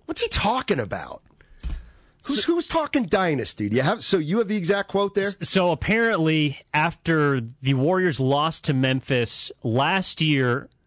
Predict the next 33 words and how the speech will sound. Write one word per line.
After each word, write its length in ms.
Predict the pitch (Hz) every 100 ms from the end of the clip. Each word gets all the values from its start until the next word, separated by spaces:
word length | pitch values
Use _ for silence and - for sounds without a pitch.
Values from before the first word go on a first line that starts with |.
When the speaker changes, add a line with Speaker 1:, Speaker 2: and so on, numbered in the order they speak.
| _ _ _ -
Speaker 2:
in 160 | 147 139
March, 720 | 135 147 98 95 - - - _ _ _ _ _ _
Brooks 680 | 117 107 156 180 - - -
referred 540 | 131 143 - 175 180 175
to 140 | 156
Memphis 520 | 143 147 - 147 131 -
as, 640 | 131 127 117 110 - - _ _ _
you 60 | 240
know, 20 |
he 60 | 202
was 100 | 190
talking 160 | 190
about, 120 | 156 127
like, 220 | 113 101
building 600 | 139 135 127 127 120 120
and, 280 | 107 113 135
you 80 |
know, 60 | 110
continuing 300 | 117 139 123
to 60 | 110
work 280 | 110 110
on 160 | 110 110
whatever 180 | 107 101
they're 120 | 104
doing. 260 | 107 104 120
And 160 | 156 120
he, 160 | 170 -
he 140 | 151
said, 220 | - 131
"Keep 360 | - 202 - 117
building 420 | 151 151 135 123
a 60 | 113
dynasty." 840 | 101 113 107 95 - - - -